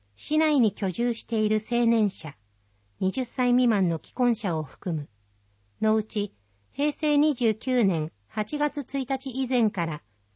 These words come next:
市内居住、または勤務していること。同居親族がいること。世帯の所得が所得基準内であること。市税の滞納がないこと。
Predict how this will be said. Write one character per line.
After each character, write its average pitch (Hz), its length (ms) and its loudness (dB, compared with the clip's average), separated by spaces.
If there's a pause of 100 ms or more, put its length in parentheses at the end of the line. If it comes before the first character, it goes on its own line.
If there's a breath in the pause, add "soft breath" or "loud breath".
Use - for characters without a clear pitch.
(140)
市 285 240 -2
内 240 240 2
居 185 200 -6
住、 185 380 -4 (160)
ま 214 160 -2
た 269 140 -2
は 220 100 2
勤 285 220 0
務 233 160 4
し - 120 -8
て 190 100 -2
い 170 100 -2
る 165 100 -4
こ 156 160 -8
と。 151 220 -12 (1300)
同 277 200 0
居 285 160 -2
親 294 280 2
族 240 240 0
が 165 120 -2
い 165 100 -2
る 170 100 -4
こ - 160 -8
と。 151 240 -10 (1160)
世 - 160 -6
帯 294 280 2
の 196 140 4
所 202 140 -6
得 185 280 -4
が 185 240 -2
所 - 220 -8
得 277 240 -4
基 262 180 -2
準 285 240 2
内 233 220 2
で 180 80 -2
あ 180 100 0
る 185 80 -2
こ 175 160 -8
と。 - 240 -10 (1200)
市 - 200 -8
税 294 220 2
の 214 140 2
滞 220 260 0
納 247 180 4
が 220 160 0
な 233 120 2
い 220 80 -2
こ 175 160 -6
と。 147 240 -10